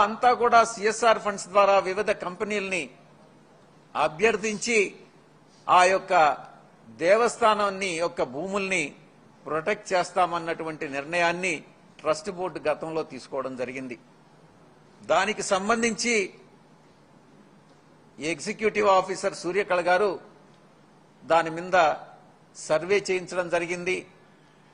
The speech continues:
ఒక ఎస్టిమేట్స్ మిగతా కొంతవరకు కాంపౌండ్ వాల్ కట్టారు, మిగతా కాంపౌండ్ వాల్కి ఎంత అన్నటువంటిది ఎస్టిమేట్స్ వేయడం జరిగింది. దానికి ఎంత అవసరమైన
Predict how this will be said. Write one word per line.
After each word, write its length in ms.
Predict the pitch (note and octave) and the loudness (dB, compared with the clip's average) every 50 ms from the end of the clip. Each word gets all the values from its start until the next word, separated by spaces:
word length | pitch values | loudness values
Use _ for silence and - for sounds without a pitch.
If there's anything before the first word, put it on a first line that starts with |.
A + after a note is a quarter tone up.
| - - E3+ | -4 -2 -2
ఒక 100 | F3 F3 F3+ E3 E3 E3+ | 0 0 0 0 0 0
ఎస్టిమేట్స్ 560 | E3 - - G#3+ G#3 G#3+ A3 G3+ - - F#3 E3+ - - - C3 D3 | -2 -4 -4 -4 0 0 0 0 0 -4 -8 -10 -12 -14 -14 -10 -6
మిగతా 280 | E3 G3 G3+ - G#3 F#3+ - - | -4 -2 2 4 4 4 4 0
కొంతవరకు 520 | F#3 F#3+ - A3 G3 F#3+ G3+ G#3+ - B3 A3+ - - | -4 -4 -2 0 2 2 2 0 0 -4 -4 0 2
కాంపౌండ్ 420 | F#3+ G3 G3+ G3+ G#3+ A3 G#3+ G3+ G#3+ | 4 4 2 2 -2 -4 0 4 6
వాల్ 160 | G#3+ G3+ F3+ - E3+ | 6 6 6 4 -2
కట్టారు, 360 | D#3+ - G#3 G3+ G3+ G#3+ A3 G#3 - - - - - - - - - - C#3 | 0 2 4 4 6 6 4 0 -2 -8 -18 -20 -20 -20 -20 -20 -16 -10 -8
మిగతా 320 | D#3+ F3 F#3+ G#3+ A3 B3 A#3 G#3 - G3 | -4 -2 0 4 6 8 8 8 8 6
కాంపౌండ్ 440 | G3+ G#3 G3+ G3 G#3 G#3+ G#3 G3+ G3+ | 4 4 2 0 -2 -2 0 2 4
వాల్కి 280 | G3 G3 F#3+ F#3+ F3 E3 D#3 | 4 4 4 2 -2 -2 -4
ఎంత 160 | E3 F3+ E3+ F#3+ F#3 F3+ | -4 -2 0 0 0 0
అన్నటువంటిది 520 | F3 F3 E3+ F3 F3 E3+ D#3+ F3 D#3+ D3+ D3 C#3 | 0 -2 -4 -4 -4 -6 -6 -8 -8 -6 -6 -6
ఎస్టిమేట్స్ 440 | C3+ - - E3+ F3 F3+ E3+ - - D#3 | -6 -8 -8 -8 -8 -8 -8 -8 -8 -6
వేయడం 240 | E3 E3 D#3 E3 D#3+ D3 | -6 -4 -4 -4 -4 -4
జరిగింది. 400 | D#3+ D#3 D#3 E3 D#3+ D#3+ D#3+ F3+ F3 - - - - - - _ - - - - - - | -4 -2 -4 -4 -6 -6 -6 -6 -6 -8 -12 -20 -20 -20 -20 _ -20 -20 -20 -10 -4 0
దానికి 300 | F3+ G#3 G#3+ A3 E3+ F#3+ F3+ F#3+ | 0 0 0 -2 -2 -2 -2 -2
ఎంత 160 | A3 A#3+ A3 C4 A#3 | -2 0 0 0 2
అవసరమైన 520 | A3 A#3+ A#3 - A#3 A#3+ A3 A3+ A3 G#3+ | 2 0 0 0 0 0 0 0 2 2